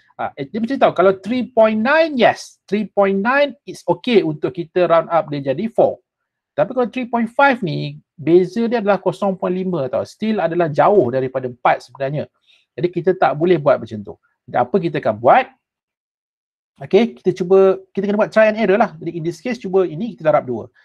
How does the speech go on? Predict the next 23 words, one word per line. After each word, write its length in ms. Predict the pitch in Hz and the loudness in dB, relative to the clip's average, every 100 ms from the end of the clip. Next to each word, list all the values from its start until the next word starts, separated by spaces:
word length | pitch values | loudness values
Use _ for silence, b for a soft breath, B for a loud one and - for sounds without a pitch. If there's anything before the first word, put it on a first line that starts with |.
| _ _ | _ _
Ni 160 | 151 190 | -8 -4
times 400 | 156 135 120 - | -2 -4 -4 -4
two, 320 | 196 294 294 _ _ _ | -2 -4 -10 _ _ _
so 140 | _ 143 | _ -6
ni 80 | 185 | -4
punya 220 | 175 147 | -6 -4
times 320 | 139 135 127 | -4 -4 -4
two, 400 | - 214 277 - _ _ | -2 -2 -2 -8 _ _
so 160 | 147 | -4
ni 80 | 175 | -2
punya 160 | 180 151 | -2 -2
times 320 | 131 104 - | -2 -4 -8
two. 240 | - - _ _ _ _ _ _ - | -14 -16 _ _ _ _ _ _ -10
Jadi 160 | 123 | -8
kita 80 | 131 139 | -6 -2
kena 80 | 156 | 2
dapat 140 | 160 | 4
apa? 140 | 208 175 107 - | 6 4 0 -8
You 80 | 123 | -8
akan 160 | 113 110 | -4 -2
dapat 240 | - 147 | 0 -2
seven, 720 | - 117 104 117 165 262 277 _ _ _ _ _ _ | -2 -6 -2 2 2 2 -6 _ _ _ _ _ _
six, 800 | - - 165 220 269 - - | -20 -6 2 2 2 -4 -20